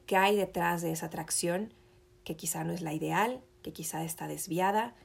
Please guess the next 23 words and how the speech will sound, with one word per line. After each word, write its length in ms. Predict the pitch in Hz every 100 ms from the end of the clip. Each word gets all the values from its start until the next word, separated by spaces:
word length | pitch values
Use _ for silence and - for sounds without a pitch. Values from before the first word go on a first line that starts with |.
| - _ _
que 100 | 175
quizá 260 | 170 - 165
no 120 | 185
corresponde 520 | 233 220 - 240 247
con 120 | 202
la 60 | 170
naturaleza 580 | 165 160 160 156 180 175
de 120 | 170
la 100 | 160
persona 460 | - 165 156 151
y 80 | 190
cómo 200 | 202 165
fuimos 320 | 160 156 147
pensados. 720 | - 147 156 - 269 - - - - - - - - - - - - - - -
Entonces, 380 | 196 202 190 175
regresando 440 | 185 202 262 269
a 20 |
este 140 | 294 311
gimnasio 440 | 254 247 240 240
de 60 | 220
autoconocimiento, 840 | 202 190 165 160 151 139 147 - -
nuestro 340 | 185 185 190
rol 320 | 185 220 254